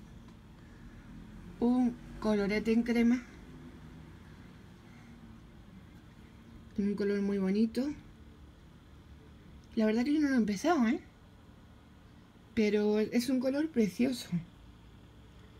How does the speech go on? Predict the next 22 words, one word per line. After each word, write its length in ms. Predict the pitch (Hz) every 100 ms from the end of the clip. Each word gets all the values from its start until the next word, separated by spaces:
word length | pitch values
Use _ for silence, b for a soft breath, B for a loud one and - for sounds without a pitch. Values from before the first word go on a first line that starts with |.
| - - - - - - - - - - - -
Voy 100 | 226
a 20 |
empezar 300 | 240 254 240
a 40 | 214
meterle 280 | 196 202 208
mano, 260 | 330 214 - - - - - - - - -
porque 220 | 214 196 165
a 60 |
ver 80 | 202
si 160 | 240 214
lo 160 | 185
doy 320 | 190 196 196 -
por 140 | 220
acabada. 520 | 202 180 262 320 202 - - - - - - - - - - - - - - - - - - - - - - B B B B B B -
Base 520 | 220 302 349 381 320
que 120 | 254
más, 440 | 233 247 330 - - -
eh, 800 | 226 220 208 202 202 196 190 185
utiliza. 600 | 185 185 180 214 220 180
Pregunta 400 | 165 170 240 269
número 340 | 247 311 294 202
nueve. 400 | 175 175 165